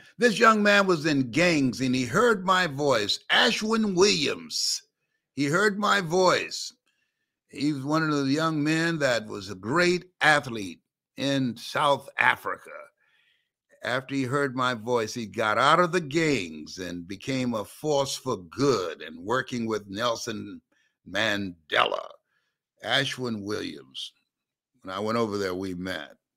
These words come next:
Boy, he's, he was quite a young man. Yeah. Al McDougall, just talked to him. Boy, Al, I wrote the foreword for his book. When you, when you, when I train you, I, I, I do what,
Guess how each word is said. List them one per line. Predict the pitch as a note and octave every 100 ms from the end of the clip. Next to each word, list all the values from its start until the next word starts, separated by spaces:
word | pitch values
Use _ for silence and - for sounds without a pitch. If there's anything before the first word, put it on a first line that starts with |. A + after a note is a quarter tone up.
| _ _ -
Boy, | G2+ F2+ D2+ C2+ _ _ _
he's, | G2 F#2 E2+ E2+
he | G2+ G#2+
was | F#2+
quite | - - A2+ A#2
a |
young | A2 G#2+ G#2+ G2
man. | D#2+ C#2 _ _ _ _
Yeah. | E2+ F#2 D2+ - _ _ - _ _ _ _ _ _ -
Al | A#3+ E4 E4+ E4
McDougall, | A#3+ C4 F#3 C#3+ A#2+ F2+ D2 C3+
just | C3+ D#3 -
talked | D#3+ C3 -
to | G2+
him. | F#2 E2+ D#2 E2+
Boy, | B2+ D#3+ F3+ F#3 -
Al, | A#2+ C#3 F#3+
I | A2+ A#2
wrote | B2+ C#3
the | C#3
foreword | - B2 C3 C3+
for | C3+ C3+
his | B2 A#2+
book. | A#2 F#2+ A2 A#2 - - -
When | F#2+ G#2
you, | G2+ G#2 - - - - _ -
when | B2 C#3
you, | D#3 -
when | C3 D3+ D#3
I | G3+ C#4
train | - F3 F3 D#3
you, | A#2 A2+ G#2+ - - _ _ -
I, | B2 D3+ B2+ D3+ C#3+
I, | B2+ C#3+
I |
do | B2 C#3+
what, | C3+ B2+ -